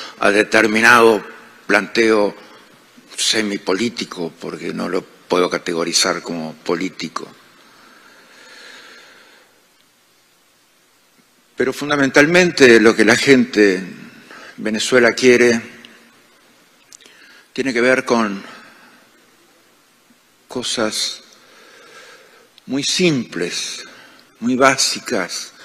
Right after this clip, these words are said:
que hacen a la esencia de la vida de las personas.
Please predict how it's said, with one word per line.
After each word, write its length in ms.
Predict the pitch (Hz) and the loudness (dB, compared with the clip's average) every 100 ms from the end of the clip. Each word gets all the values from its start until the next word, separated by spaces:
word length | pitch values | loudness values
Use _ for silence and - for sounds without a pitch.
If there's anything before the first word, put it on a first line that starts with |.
| - - _ _ | -20 -20 _ _
que 100 | 131 | 4
hacen 640 | 135 147 - 139 127 113 - | 4 4 0 0 0 -4 -6
a 140 | 98 | -2
la 80 | 107 | 0
esencia 680 | 107 - 131 123 110 - 107 | 0 6 6 6 2 2 4
de 140 | 104 | 4
la 140 | 104 101 | 4 4
vida 300 | 123 117 104 | 6 6 6
de 100 | 101 | 2
las 120 | - | -2
personas. 920 | - - - 139 113 90 - - | -4 -2 0 0 -2 -6 -10 -20